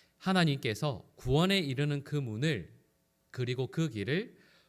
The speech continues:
좁고 협착하게 만들지 않으셨다라는 내용이 성경에 전체 보면 정말 많이 나옵니다. 정말 많아요.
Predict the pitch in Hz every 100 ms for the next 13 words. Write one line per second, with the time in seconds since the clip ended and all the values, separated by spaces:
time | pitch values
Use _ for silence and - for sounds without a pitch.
0 | _ - 165 170 - 185 220 262 - _
1 | - - 240 - 247 - 208 180 151 113
2 | 135 185 180 170 - 104 123 175 294 -
3 | 175 139 135 104 104 131 185 85 76 _
4 | _ _ _ _ - - 170 165 165 190
5 | 92 - - _ - 160 208 190 123 127
6 | 120 - - 254 320 160 87 92 87 87
7 | - - _ _ _ _ _ _ _ _
8 | _ _ - 92 107 110 78 76